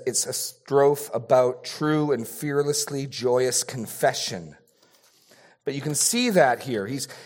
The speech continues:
he's concerned about someone mocking him. He's concerned about others belittling him. He wants to give them an answer. He wants to answer them with the word of God.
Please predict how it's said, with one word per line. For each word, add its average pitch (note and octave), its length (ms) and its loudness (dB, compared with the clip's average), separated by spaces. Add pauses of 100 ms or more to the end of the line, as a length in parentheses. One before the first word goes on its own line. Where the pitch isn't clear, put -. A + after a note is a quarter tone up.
he's E3 200 -2
concerned A3 680 2
about G3 220 6
someone F3 340 4
mocking E3 540 4
him. G3+ 400 4 (880)
He's D3 200 -4
concerned F3 520 2
about D#3 260 4
others D#3+ 640 2 (360)
belittling D3+ 480 2
him. D#3 120 2
He B2+ 100 -4
wants C3+ 400 0
to F3 60 -6
give C#3+ 220 -4
them C#3 120 -6
an A#2+ 100 -2
answer. C3 600 -4 (460)
He G#2+ 140 -14
wants C3+ 320 -2
to - 80 -10
answer C3+ 280 -4
them B2+ 120 -4
with A#2 80 -8
the A#2 40 -10
word A2+ 160 -4
of - 100 -12
God. A2+ 440 2